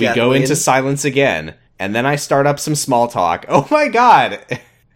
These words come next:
Speaker 1: Yeah, okay. When, when other people do small talk, it's unforgivable. "How's things going with Jack, Grace?" I ask.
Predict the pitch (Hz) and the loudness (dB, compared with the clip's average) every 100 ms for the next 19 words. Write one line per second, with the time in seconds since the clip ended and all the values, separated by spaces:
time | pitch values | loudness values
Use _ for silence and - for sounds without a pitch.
0 | - - 247 226 202 170 - - 147 120 | -20 -14 -12 -12 -14 -18 -18 -2 2 4
1 | 107 147 131 104 107 147 151 156 170 240 | 4 2 2 0 2 0 2 2 4 4
2 | 175 147 139 127 - 123 117 117 117 127 | 2 0 0 -4 0 0 2 0 0 0
3 | 120 135 120 120 156 135 87 73 92 - | 0 0 -2 -2 0 0 -2 -6 -8 -10
4 | _ _ _ _ _ - - - - _ | _ _ _ _ _ -20 -20 -20 -20 _
5 | _ _ _ - 220 220 214 208 208 208 | _ _ _ -2 -2 0 0 0 2 2
6 | 202 196 196 202 233 - 98 107 - 82 | 2 0 0 0 -2 -2 -2 -2 -2 -2
7 | 85 90 101 - | 0 -2 -4 -10